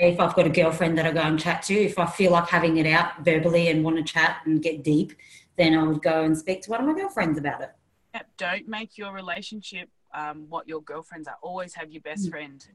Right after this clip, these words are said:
Speaker 2: who you're gonna have a different c-, conversation with, 'cause you're,
Speaker 1: Yeah.
Speaker 2: they're different roles, but we mess them up. And we particularly can find such achievement and successful, gorgeous, connected relationships when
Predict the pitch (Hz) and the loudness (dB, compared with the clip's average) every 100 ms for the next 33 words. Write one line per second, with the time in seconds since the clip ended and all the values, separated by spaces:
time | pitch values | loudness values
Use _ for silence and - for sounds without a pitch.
0 | _ 156 139 147 147 143 147 143 135 - | _ -20 -18 -16 -14 -14 -14 -16 -20 -20
1 | - 139 _ _ _ _ - 143 - 131 | -20 -20 _ _ _ _ -20 -20 -18 -20
2 | - 160 - - 175 160 156 _ _ 175 | -20 -20 -20 -20 -20 -20 -20 _ _ -12
3 | 151 151 175 160 202 _ _ 147 156 151 | -12 -12 -16 -14 -16 _ _ -8 -6 -8
4 | 139 - - _ - 139 147 147 151 - | -12 -20 -20 _ -20 -16 -14 -14 -14 -16
5 | - 139 143 131 _ _ _ 151 156 160 | -16 -10 -10 -10 _ _ _ -12 -12 -12
6 | 180 - 226 - 190 165 170 185 _ _ | -18 -14 -14 -12 -12 -12 -14 -18 _ _
7 | - 165 - 165 160 156 - 175 - 180 | -20 -18 -10 -8 -8 -12 -14 -14 -14 -16
8 | - 165 160 160 151 151 143 143 - 160 | -16 -18 -20 -18 -18 -16 -20 _ -20 -20
9 | - 185 170 - 180 156 156 156 156 160 | -18 -16 -14 -16 -18 -18 -10 -8 -8 -14
10 | - - 151 156 156 143 135 147 170 - | -16 -20 -20 -20 -20 -16 -16 -16 -20 -20
11 | 156 - - 147 147 | -18 -18 -16 -16 -16